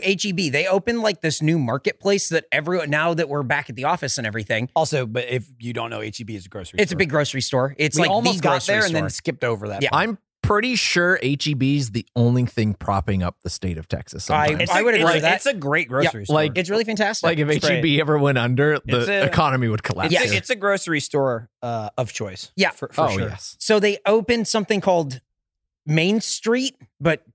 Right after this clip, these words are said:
Speaker 1: street is called, it's spelled
Speaker 2: <clears throat> So it's like a super grocery store?
Speaker 1: S T R E A T.
Speaker 2: So it's one of those that they
Speaker 1: It's
Speaker 2: have,
Speaker 1: fun.
Speaker 2: they have, like, small restaurants and eateries
Speaker 1: Yep.
Speaker 2: inside it.
Speaker 3: Streeteries.
Speaker 2: Yeah,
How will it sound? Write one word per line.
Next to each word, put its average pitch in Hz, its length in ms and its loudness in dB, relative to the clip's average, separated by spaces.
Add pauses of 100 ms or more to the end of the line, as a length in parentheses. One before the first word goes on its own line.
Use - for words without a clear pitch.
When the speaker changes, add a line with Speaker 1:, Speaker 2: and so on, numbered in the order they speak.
(320)
Speaker 1:
street 170 360 0
is 151 100 0
called, 151 320 2
it's 143 220 0
spelled 156 200 2
Speaker 2:
<clears throat> - 40 -10
So - 400 0
it's 151 60 0
like 151 120 4
a 175 60 0
super 254 400 0
grocery 190 400 6
store? 240 380 2
Speaker 1:
S 233 60 -8
T 160 140 -6
R - 20 -2
E 123 100 -2
A - 40 -2
T. - 140 -8
Speaker 2:
So 196 80 4
it's 196 120 -2
one 226 120 2
of 220 60 0
those 190 200 2
that 160 240 0
they 156 80 2
Speaker 1:
It's 156 80 2
Speaker 2:
have, 147 100 0
Speaker 1:
fun. 123 160 -4
Speaker 2:
they 151 100 2
have, 151 220 -2
like, 135 260 -2
small 151 320 0
restaurants 123 680 -2
and 120 140 -6
eateries 123 400 -2
Speaker 1:
Yep. 139 160 0 (460)
Speaker 2:
inside 135 540 -2
it. 117 80 -2
Speaker 3:
Streeteries. 151 520 0
Speaker 2:
Yeah, 214 160 4